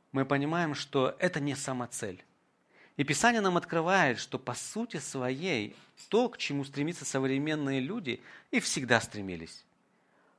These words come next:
это не самоцель, это только средство. Потому, легко это доказать, потому что, например, а, если предположить, человек хотел, например, улучшить свой,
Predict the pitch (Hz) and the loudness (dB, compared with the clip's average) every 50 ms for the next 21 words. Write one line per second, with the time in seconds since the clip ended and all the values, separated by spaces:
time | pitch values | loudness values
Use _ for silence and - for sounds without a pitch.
0 | _ _ _ _ - 170 196 196 196 202 175 170 175 185 180 - - - 180 170 | _ _ _ _ 2 4 4 4 4 2 0 2 2 0 0 0 0 0 0 0
1 | 160 156 151 151 151 - - - 139 110 92 90 - _ _ _ _ _ _ _ | 0 0 -2 -4 -6 -8 -8 -8 -6 -8 -8 -10 -16 _ _ _ _ _ _ _
2 | _ _ - - 202 202 247 - - 214 202 - 208 180 - - - 185 165 170 | _ _ 4 4 4 4 4 4 2 2 2 2 0 0 2 2 2 2 2 2
3 | 170 147 - - - - 90 85 82 - _ _ _ _ _ _ _ _ _ _ | 2 0 0 -2 -8 -12 -10 -12 -12 -14 _ _ _ _ _ _ _ _ _ _
4 | _ _ _ _ _ _ _ _ _ _ _ _ _ _ - 127 - 156 156 165 | _ _ _ _ _ _ _ _ _ _ _ _ _ _ 4 4 6 4 2 2
5 | - - - 87 117 151 180 196 - - - 233 220 202 - 147 127 135 - - | 0 -6 -6 -2 2 6 6 6 4 4 6 8 8 8 6 4 2 4 4 4
6 | 135 120 110 127 113 95 90 - - - _ _ - 113 107 120 117 117 127 147 | 4 4 4 4 2 2 0 -4 -12 -20 _ _ 2 2 4 2 2 0 0 -2
7 | 143 - - 123 113 117 113 - 120 120 120 117 110 101 - - - _ _ _ | -2 -2 -2 0 2 2 2 0 0 0 2 2 2 0 0 -4 -14 _ _ _
8 | _ _ _ _ _ _ _ _ _ _ _ _ _ _ - - - - 104 104 | _ _ _ _ _ _ _ _ _ _ _ _ _ _ -12 -10 -6 -2 0 0
9 | 104 104 101 98 104 117 139 139 - 131 120 113 - - - - - - - 113 | 0 0 0 0 0 0 0 0 0 -4 -4 -4 -8 -18 -20 -20 -14 -10 -10 -4
10 | - 127 120 117 107 120 110 - - 131 135 131 - - - 127 123 - - 143 | 2 4 4 4 4 0 -2 -2 0 0 0 0 -2 -2 -4 -4 -2 0 0 2
11 | 135 117 104 - - - 101 98 - 104 104 104 101 107 110 110 113 123 117 - | 2 2 0 -4 -8 -10 -10 -10 -8 -8 -6 -6 -4 -4 -4 -4 -4 -4 -6 -6
12 | - - - - 107 110 110 104 101 98 | -10 -10 -10 -8 -4 -4 -2 -2 -4 -6